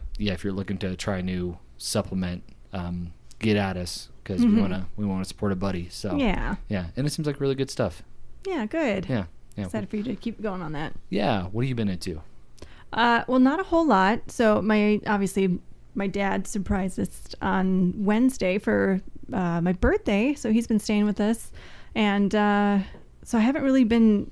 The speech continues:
Speaker 2: into much media this week 'cause obviously with hanging out with him and showing him around town. Um, but, uh, I've been watching when I can, mainly just, like, Friends reruns. <laughs> 'Cause every time I bring up, like,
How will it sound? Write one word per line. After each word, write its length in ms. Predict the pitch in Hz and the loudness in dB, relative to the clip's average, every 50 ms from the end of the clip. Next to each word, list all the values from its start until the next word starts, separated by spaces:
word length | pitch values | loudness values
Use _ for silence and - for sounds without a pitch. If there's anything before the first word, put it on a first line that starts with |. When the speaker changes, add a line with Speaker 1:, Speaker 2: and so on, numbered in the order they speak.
| - - | -4 0
Speaker 2:
into 300 | 226 233 254 - - 247 | 2 4 4 4 4 6
much 460 | 220 208 202 196 208 208 - - - | 6 6 6 6 4 0 -4 -6 -2
media 380 | 226 214 208 208 202 214 214 214 | 0 2 4 4 4 4 2 2
this 180 | 214 214 - - | 0 0 0 0
week 160 | 220 214 220 - | -2 -2 0 -2
'cause 260 | 220 190 175 170 - | -2 -2 -2 -4 -4
obviously 460 | 190 180 175 175 - - - - 190 | -4 -2 -2 -2 -2 -4 -4 -4 -6
with 360 | 180 180 190 - - - - - - - - - - - - - - | -4 -4 -6 -8 -8 -12 -12 -14 -16 -18 -18 -18 -18 -20 -18 -8 -2
hanging 180 | - 233 214 202 | 0 2 2 2
out 100 | 202 - | 0 0
with 80 | 202 208 | 2 4
him 260 | 220 220 196 202 214 | 4 6 6 6 4
and 240 | 202 196 196 190 185 | 4 4 2 2 0
showing 240 | - - 208 208 202 | 2 2 2 2 4
him 120 | 196 190 | 2 2
around 240 | 196 190 190 190 180 | 2 2 2 0 0
town. 440 | - 220 208 190 185 202 220 220 - - - | 0 0 0 0 0 0 0 -2 -2 -4 -6
Um, 420 | 294 214 202 190 165 160 190 202 - - - - - - - - - - - | -4 -2 -2 -2 -2 -2 -4 -4 -6 -6 -12 -12 -12 -12 -14 -12 -4 2 4
but, 260 | 240 220 202 - - | 4 4 4 4 2
uh, 260 | 226 214 208 208 202 - | 4 4 4 4 4 4
I've 140 | 220 208 - | 2 4 6
been 240 | 233 226 220 214 | 8 8 8 8
watching 720 | 220 247 320 370 - - - 320 311 294 294 285 285 269 254 - - - - | 6 4 2 0 -2 -2 2 4 6 6 6 6 6 6 4 2 -2 -6 -2
when 200 | - 233 214 202 | 0 2 2 2
I 80 | - | 0
can, 560 | 190 - - 233 233 208 190 - 190 202 202 180 - - 339 | -2 0 2 2 4 4 2 2 4 2 2 2 0 -10 -4
mainly 360 | 339 220 214 208 202 196 190 | -2 0 0 0 0 -2 -2
just, 220 | 185 196 196 - - | -2 -2 -2 -2 -2
like, 200 | 190 175 170 - | -4 -4 -4 -4
Friends 440 | - - 180 170 175 185 190 185 - | -4 -4 -2 0 0 0 0 0 0
reruns. 540 | 202 190 190 190 190 196 208 226 233 - - - - - - - | 0 0 2 2 2 2 2 2 2 -2 -6 -10 -14 -14 -8 -4
<laughs> 80 | 214 214 - - - - - - - - - - - 285 - - - - | -4 -4 -4 -4 -6 -8 -8 -8 -8 -10 -8 -6 -6 -4 -4 -2 2 2
'Cause 200 | 269 233 220 208 - - - - - - - - - | 2 2 2 -2 -6 -8 -10 -10 -10 -10 -8 -2 2
every 180 | 233 226 233 | 4 4 4
time 140 | 226 247 226 | 4 4 4
I 80 | 202 196 | 4 2
bring 260 | 180 196 208 202 196 | 2 2 2 2 2
up, 160 | 190 190 - - | 2 0 -2 -2
like, 220 | 180 170 180 | -2 -2 -2